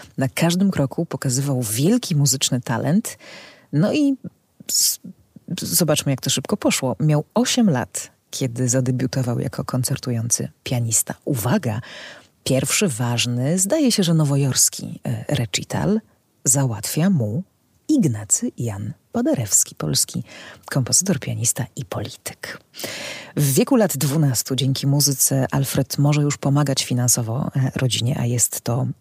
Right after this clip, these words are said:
mm, bardzo potrzebne. Jako siedemnastolatek zostaje najmłodszym kierownikiem muzycznym w historii Broadwayu.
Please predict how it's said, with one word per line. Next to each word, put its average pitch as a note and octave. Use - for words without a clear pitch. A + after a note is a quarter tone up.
mm, B2+
bardzo D#3
potrzebne. A#2
Jako C#3
siedemnastolatek G3
zostaje D3+
najmłodszym D#3+
kierownikiem D3+
muzycznym C3
w -
historii D#3
Broadwayu. F3+